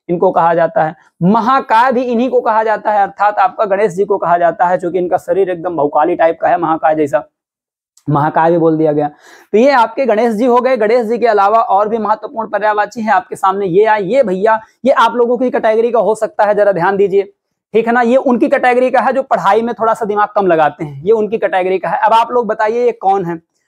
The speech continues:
ठीक है ना। तो ये कौन है, जो जवाब देगा कमेंट में जवाब दीजिएगा कौन है। भाई साहब ये महोदय हैं, ये महोदय हैं गधे, इनको क्या कहेंगे, गधे, ठीक है ना, गधा कहेंगे, गधे नहीं, गधा कहेंगे।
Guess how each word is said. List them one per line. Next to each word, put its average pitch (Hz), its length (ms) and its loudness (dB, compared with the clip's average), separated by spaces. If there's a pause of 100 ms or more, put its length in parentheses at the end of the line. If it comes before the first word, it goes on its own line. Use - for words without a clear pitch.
(160)
ठीक 214 140 0
है 226 60 -2
ना। 262 160 -4 (240)
तो 208 60 -2
ये 233 140 2
कौन 240 320 2
है, 262 240 -2 (220)
जो 233 200 2
जवाब 226 320 0
देगा 247 220 0
कमेंट 233 340 -4
में 226 120 -6
जवाब 214 260 0
दीजिएगा 233 340 -2
कौन 214 280 -2
है। 247 180 -6 (200)
भाई 196 180 2
साहब 233 180 0
ये 233 220 2
महोदय 208 380 2
हैं, 220 420 0 (340)
ये 208 200 2
महोदय 202 380 0
हैं 202 360 0 (380)
गधे, 165 600 0 (220)
इनको 208 200 2
क्या 233 200 0
कहेंगे, 247 480 0 (120)
गधे, 160 600 0 (400)
ठीक 208 160 0
है 226 60 -2
ना, 294 240 -2 (280)
गधा 190 300 2
कहेंगे, 156 340 -2
गधे 170 240 0
नहीं, 185 220 -4 (540)
गधा 160 280 0
कहेंगे। 131 380 -6